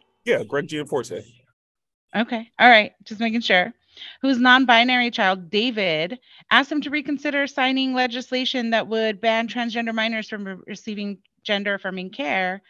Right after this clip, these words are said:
Speaker 2: and services in Montana, and he did it anyway. And then he went on, like, his secretary went on to say that they do not make comments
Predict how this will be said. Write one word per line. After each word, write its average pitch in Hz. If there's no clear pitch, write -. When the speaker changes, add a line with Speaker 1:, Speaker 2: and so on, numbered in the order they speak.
Speaker 2:
and 214
services 240
in 202
Montana, 208
and 233
he 254
did 247
it 269
anyway. 196
And 269
then 254
he 311
went 285
on, 262
like, 247
his 247
secretary 262
went 208
on 196
to 208
say 190
that 202
they 214
do 208
not 208
make 214
comments 240